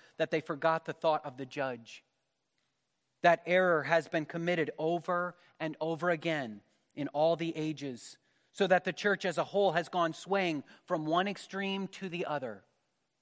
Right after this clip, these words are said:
and has rent these two conceptions widely apart, and sometimes has been foolish enough to even pit them against each other instead of doing what Peter does here, braiding them together as both conspiring to one result,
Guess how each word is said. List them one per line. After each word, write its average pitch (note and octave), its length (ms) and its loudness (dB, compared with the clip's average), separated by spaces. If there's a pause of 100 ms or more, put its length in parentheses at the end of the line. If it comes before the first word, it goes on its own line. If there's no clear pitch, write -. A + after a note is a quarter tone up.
(1040)
and C3+ 100 -12
has C3+ 160 -6
rent D#3+ 360 -2
these D3+ 220 -8
two E3+ 200 -8
conceptions C#3+ 680 -6
widely C#3+ 420 -2
apart, C3+ 400 -2 (280)
and D3+ 120 -4
sometimes F3 540 0
has D#3+ 160 0
been D3+ 160 -2
foolish F3+ 380 0
enough D3+ 260 0
to E3 80 -12
even D3+ 320 -4 (260)
pit - 220 -2
them D#3+ 160 2
against D#3+ 400 -2
each D3+ 180 -4
other B2+ 280 0 (180)
instead E3 400 2
of D3 100 -2
doing D#3+ 220 0
what C#3+ 160 0
Peter D#3 260 -4
does C#3 200 -2
here, D#3+ 220 -4
braiding D#3 440 -2
them D3 160 -2
together C#3 520 -2 (260)
as C#3+ 200 0
both D#3 320 0
conspiring D#3 580 2
to D3 120 -10
one D3+ 340 -2
result, D3+ 520 -2